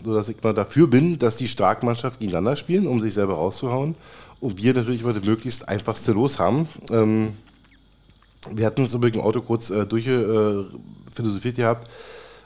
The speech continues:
Ähm, es gäbe, also ich hätte, mir wären sechs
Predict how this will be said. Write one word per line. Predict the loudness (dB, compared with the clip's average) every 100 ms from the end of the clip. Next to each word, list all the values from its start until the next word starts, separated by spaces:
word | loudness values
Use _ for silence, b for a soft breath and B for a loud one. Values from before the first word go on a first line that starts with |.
| B
Ähm, | -2 0 2 0 -4 -8
es | -10 -4
gäbe, | 0 4 4 4
also | 2
ich | -4 -4
hätte, | -2
mir | 4 6
wären | 6 6 4
sechs | 2 0